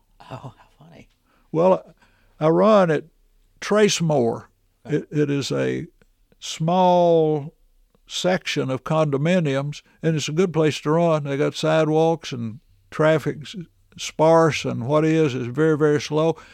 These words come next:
Speaker 2: And so a lot of times I'll do some circles to run out at the exact number of miles I'm running that day.
Speaker 1: Right.
Speaker 2: So Find My Friends would tell her, uh, "He's a mile and a quarter from the house," and it, it'd keep showing that up.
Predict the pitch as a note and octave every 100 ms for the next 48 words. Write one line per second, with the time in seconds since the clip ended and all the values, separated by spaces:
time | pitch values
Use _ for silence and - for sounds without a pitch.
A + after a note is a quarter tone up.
0 | - D3+ - D3 D#3+ F#3+ - D#3 D3 D3+
1 | D3+ D#3 D3+ - B2+ - F#3 C#3+ B2+ A2
2 | - B2+ - _ - D3 D#3 D3+ C#3 A#2
3 | - B2+ C3 D3 D3+ C#3+ D3 C#3 B2 B2+
4 | C#3 C#3+ B2+ A#2 C3 C3 D3 B2 A#2 B2+
5 | B2+ B2 C3 _ A#2+ G#3+ - - _ _
6 | _ - - D#3+ C#3+ - _ _ _ F3+
7 | F#3 D#3 D3+ - F#3+ F#3 D3 C3 A#2+ E3
8 | F#3 D3 C3+ - _ _ _ _ _ C3+
9 | B2 C#3 - A#2 D3+ C#3+ B2+ C3+ D3+ D3+
10 | C3+ - D#3+ E3+ D3 D3+ C#3 C#3 D#3+ E3
11 | B2+ - - - C#3 C#3 C3 C#3 D3 C#3
12 | C#3 B2+ D3+ D3 - D3 D3 C#3+ D3+ D#3
13 | E3+ C3